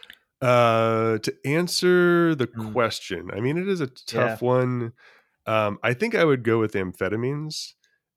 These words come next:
Speaker 1: Um, I, I just kind of think that they're a constitutionally, uh, a-, American drug. Um, and, and different drugs, like, other drugs, I think represent certain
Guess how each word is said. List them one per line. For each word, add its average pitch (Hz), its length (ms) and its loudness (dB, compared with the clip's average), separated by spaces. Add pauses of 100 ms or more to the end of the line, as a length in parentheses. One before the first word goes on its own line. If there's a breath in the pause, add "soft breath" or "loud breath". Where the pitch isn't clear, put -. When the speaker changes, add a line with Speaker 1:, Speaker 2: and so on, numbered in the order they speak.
(120)
Speaker 1:
Um, 95 580 -6 (100)
I, 104 200 -6
I 117 80 -2
just 123 240 -4
kind 156 160 0
of 117 100 -4
think 113 300 -6
that - 160 -12
they're 98 300 2
a - 280 -12
constitutionally, 98 1080 -6 (260)
uh, 92 220 -6 (100)
a-, - 200 -8
American 104 440 -2
drug. 110 460 0 (420 soft breath)
Um, 92 560 -4 (180)
and, 113 160 -2
and 123 140 0
different 131 380 0
drugs, 101 760 -2 (200)
like, 101 220 -2
other 143 220 2
drugs, 101 440 -2
I 101 140 -4
think 98 240 -4
represent 95 580 -4
certain 90 460 -8